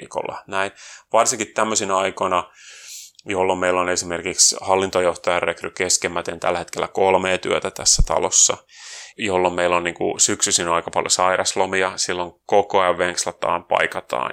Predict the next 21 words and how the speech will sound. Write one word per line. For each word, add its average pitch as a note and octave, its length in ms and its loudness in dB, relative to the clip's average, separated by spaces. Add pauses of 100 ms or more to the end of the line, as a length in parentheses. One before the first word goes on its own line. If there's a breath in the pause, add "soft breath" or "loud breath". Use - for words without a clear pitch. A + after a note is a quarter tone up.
(100)
jotain - 380 -6
ja - 60 -10
näin - 300 -10
ja - 80 -10 (140)
näin. G2+ 440 -4 (600 loud breath)
Sit - 220 -4
kun F#2 160 -6
meillä F2+ 300 4
on G2+ 160 2
sataneljäkymmentä F#2+ 680 -2
ihmistä, E2+ 420 -2
niin F2 320 -4
siinä F2+ 260 -2
on F2 80 -10
tosi F#2 220 -2
paljon F2 260 -2
niinku - 180 -10
henkilöstöjuttuja. - 1120 -8
Siellä E2+ 300 2
on E2+ 60 -6
niinku E2 240 -10